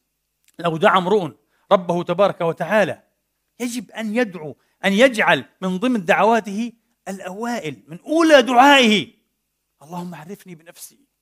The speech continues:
اللهم بصرني بذاتي، اللهم وعني بأهدافي ومقاصدي أو قصودي ونواياي، اللهم اجعل لي مرآة أرى فيها حقيقة نفسي،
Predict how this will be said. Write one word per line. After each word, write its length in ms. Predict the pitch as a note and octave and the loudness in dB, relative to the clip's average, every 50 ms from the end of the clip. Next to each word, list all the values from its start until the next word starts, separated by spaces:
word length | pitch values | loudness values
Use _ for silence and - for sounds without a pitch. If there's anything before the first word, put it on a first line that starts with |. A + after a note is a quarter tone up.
| _ _ _ _ _ _ _ _ _ _ _ _ _ _ - | _ _ _ _ _ _ _ _ _ _ _ _ _ _ -4
اللهم 360 | G3 A3 G#3+ F3 G#3+ G#3 G3+ | -2 -2 0 0 0 -2 -2
بصرني 640 | F#3+ F#3 - - - A#3 A#3+ - G#3 G3 F#3+ F3+ E3+ | -4 -4 -4 -2 -2 -2 -2 -4 -4 -6 -6 -6 -8
بذاتي، 600 | D#3+ F#3 E3+ G3+ G3+ G3+ - - D#3 D3+ G#2+ _ _ _ _ _ _ _ _ _ _ _ _ - | -8 -8 -4 -2 -2 -2 -2 -4 -8 -16 -18 _ _ _ _ _ _ _ _ _ _ _ _ 0
اللهم 300 | F#3 A3+ C4 B3+ B3 B3+ | 4 6 6 6 6 8
وعني 580 | B3 B3 A#3 G#3 - A#3 C#4 C#4+ C4 G#3+ D3 | 8 8 6 6 6 4 4 4 4 2 0
بأهدافي 680 | B2 C#3 F#3 F#3 D3 D#3 D3+ G3 G#3+ G3 F3 - F3+ F3+ | 0 -2 -2 -2 -2 -2 -2 0 0 0 0 -2 -4 -6
ومقاصدي 760 | E3+ E3+ E3+ E3+ D#3 - - E3+ D#3+ - - G3 E3+ E3 E3 | -6 -4 -4 -6 -8 -8 -8 -10 -10 -8 -8 -8 -6 -6 -4
أو 100 | E3 D#3+ | -4 -6
قصودي 440 | D#3+ - D#3+ - - G3 F#3+ D#3+ F3 | -6 -8 -14 -12 -10 -10 -8 -6 -6
ونواياي، 880 | F3 E3+ F3 F3 E3+ E3+ E3 D#3 D3+ E3 F#3 G3 F#3 E3 C#3+ A#2+ - _ _ _ _ _ _ _ _ _ _ _ _ _ _ _ _ _ _ _ _ F#3 | -6 -6 -6 -6 -4 -2 -2 0 0 0 0 0 -2 -2 -4 -8 -12 _ _ _ _ _ _ _ _ _ _ _ _ _ _ _ _ _ _ _ _ 0
اللهم 380 | G3 A3 A#3+ A3+ A3 G#3 G#3+ | 2 4 4 4 4 4 0
اجعل 320 | A3 F#3+ E3 F#3+ G3 G3+ F#3+ | -2 0 2 2 0 0 0
لي 120 | G#3+ A3 | -4 -4
مرآة 680 | G3 F3+ F3+ - - F3+ G3+ F#3 D#3 - - C3+ C3+ - - | -2 -2 -4 -4 -6 -8 -8 -8 -8 -8 -10 -14 -14 -12 -10
أرى 200 | F#3 F#3 F3 D#3 | -10 -8 -8 -10
فيها 200 | - - F3+ D#3 | -8 -8 -8 -8
حقيقة 460 | C3 C3 C#3+ C3+ - F#3+ E3+ C3+ C#3+ - _ | -10 -12 -16 -16 -14 -14 -14 -14 -14 -18 _
نفسي، 300 | C#3 B2 - - B2 G#2 | -20 -20 -20 -20 -20 _